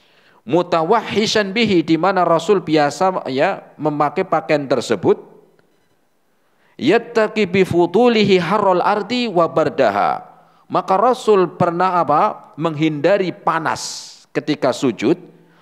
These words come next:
Rasul ma-, ya, menggunakan ujung-ujung kain atau pakaian yang dipakai tadi, ya, dengan ujungnya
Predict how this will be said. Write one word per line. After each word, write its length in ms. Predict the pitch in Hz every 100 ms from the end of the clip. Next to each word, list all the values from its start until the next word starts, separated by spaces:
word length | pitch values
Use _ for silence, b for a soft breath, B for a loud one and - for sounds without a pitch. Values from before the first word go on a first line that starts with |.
| b
Rasul 500 | 113 131 - 156 147
ma-, 560 | 135 170 - - - _
ya, 420 | 98 113 170 - B B -
menggunakan 800 | 135 143 123 123 156 165 151 135
ujung-ujung 880 | 214 233 208 170 165 156 156 143 131
kain 640 | 147 147 151 117 110 87 - _ -
atau 320 | 135 151 -
pakaian 480 | 135 - 196 190 160
yang 240 | 147 135
dipakai 400 | 135 131 131 131
tadi, 400 | 120 - 202 226 B B
ya, 240 | - 113 -
dengan 240 | 131 127 143
ujungnya 560 | 139 - 185 147 160